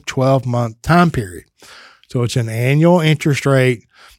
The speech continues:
accrued daily, charged day, begins day one, or the company may, um, reduce the loan balance when I paid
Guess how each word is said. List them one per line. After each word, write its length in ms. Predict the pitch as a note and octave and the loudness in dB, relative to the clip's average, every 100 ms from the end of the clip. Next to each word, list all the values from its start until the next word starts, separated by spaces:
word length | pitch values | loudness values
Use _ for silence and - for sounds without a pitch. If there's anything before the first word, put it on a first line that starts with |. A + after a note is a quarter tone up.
| - | -10
accrued 460 | A#2 - C#3 D3+ D#3 | -8 -2 4 4 4
daily, 480 | C#3+ C#3+ C3+ C3+ B2 | 4 4 4 4 2
charged 400 | - D3 D#3+ C#3+ | 0 2 2 2
day, 160 | B2+ | 0
begins 560 | A2+ A2+ C#3 D3+ D#3 A#2 | 0 -2 2 2 0 0
day 260 | C#3 D3 | 2 4
one, 500 | D#3 C#3 C3 C3 B2+ - _ - - - _ | 4 4 4 2 0 -4 _ -20 -20 -20 _
or 380 | - E3+ G#3+ G3+ | 2 4 6 6
the 120 | D#3 | 4
company 540 | C#3+ D#3 D3 D#3 D3+ D3 | 2 2 4 4 4 2
may, 640 | C3+ D3 C#3+ C#3+ C#3 B2+ - - - - _ _ - | 2 2 2 2 2 0 -4 -18 -20 -20 _ _ -4
um, 720 | C3 B2+ B2 A2+ A2 G#2 G#2+ _ _ _ - | 0 0 0 -2 -4 -6 -10 _ _ _ -2
reduce 680 | C#3 C3 F3 G#3 F#3+ - - | 0 4 6 6 4 0 -4
the 180 | D3 | -4
loan 500 | B2 B2 E3 G3+ G#3+ | -2 0 4 4 4
balance 680 | D#3 C#3 C3+ C3 C3 A#2+ - - | 4 2 2 2 0 -4 -10 -12
when 180 | C3 B2+ | -4 -2
I 160 | B2 A2+ | 0 -2
paid 560 | - E3+ F#3 F3+ E3 | 0 4 6 6 4